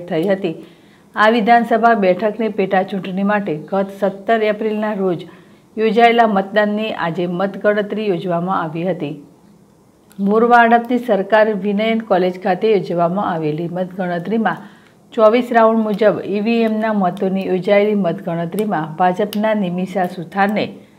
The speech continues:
સડસઠ હજાર એકસો એક અને કોંગ્રેસના સુરેશ કટારાને એકવીસ હજાર છસો ઓગણસિત્તેર મત મળ્યા હતા.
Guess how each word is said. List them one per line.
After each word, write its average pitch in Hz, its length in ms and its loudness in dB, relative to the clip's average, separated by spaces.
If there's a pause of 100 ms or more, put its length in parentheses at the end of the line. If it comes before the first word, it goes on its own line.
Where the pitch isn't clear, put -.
(1200)
સડસઠ 220 460 2 (140)
હજાર 226 260 4
એકસો 175 320 0
એક 214 300 4
અને 175 140 -2 (120)
કોંગ્રેસના 202 680 0
સુરેશ 185 380 -2
કટારાને 180 520 2 (560)
એકવીસ 196 380 -2 (140)
હજાર 226 260 6
છસો 196 400 -2 (220)
ઓગણસિત્તેર 196 680 -2
મત 185 320 -2
મળ્યા 170 320 -2
હતા. 180 260 -4